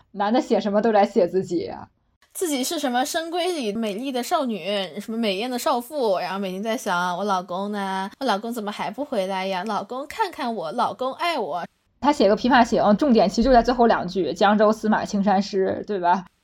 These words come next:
Speaker 2: 但是他说到琵琶女是什么，他觉得，哦，他不在乎琵琶女什么伤人重利轻别离，也不在乎琵琶女曾经一曲红绡不知数。
Speaker 1: 重点是我好惨，我跟他一样惨耶，我跟他的经历是差不多的耶。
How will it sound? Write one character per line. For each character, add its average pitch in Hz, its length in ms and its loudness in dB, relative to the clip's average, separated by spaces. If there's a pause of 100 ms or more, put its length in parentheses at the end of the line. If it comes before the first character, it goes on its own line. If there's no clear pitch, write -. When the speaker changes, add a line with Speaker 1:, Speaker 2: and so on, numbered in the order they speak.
Speaker 2:
但 349 240 4
是 - 80 -6
他 427 100 2
说 415 180 0
到 359 120 6
琵 285 180 -4
琶 381 200 0
女 240 180 0
是 262 120 -4
什 220 200 0
么， 180 220 0
他 269 100 -4
觉 240 140 -2
得， 240 160 4
哦， 233 260 0
他 392 100 2
不 285 120 -2
在 440 200 2
乎 262 140 0
琵 226 140 -2
琶 262 160 2
女 226 160 -2
什 202 140 -4
么 202 100 -2
伤 262 200 0
人 233 160 -2
重 247 180 -4
利 233 100 -2
轻 240 180 -2
别 214 220 2
离， 196 340 -2 (160)
也 220 180 -4
不 208 120 -6
在 349 180 0
乎 294 140 0
琵 247 120 -8
琶 269 160 -2
女 214 200 -4
曾 202 200 -6
经 247 220 -6
一 254 120 -6
曲 220 160 -6
红 196 200 -4
绡 254 180 0
不 262 140 -6
知 254 180 -2
数。 226 400 0 (340)
Speaker 1:
重 330 160 0
点 240 160 6
是 302 140 2
我 226 180 6
好 226 220 6
惨， 170 480 2
我 196 120 6
跟 233 120 4
他 269 180 4
一 220 80 6
样 233 220 6
惨 180 340 0
耶， 180 240 0
我 156 80 -4
跟 196 140 -2
他 220 60 4
的 214 120 4
经 226 180 0
历 226 140 4
是 202 80 0
差 214 180 -4
不 214 120 -4
多 196 200 0
的 190 80 2
耶。 - 280 -2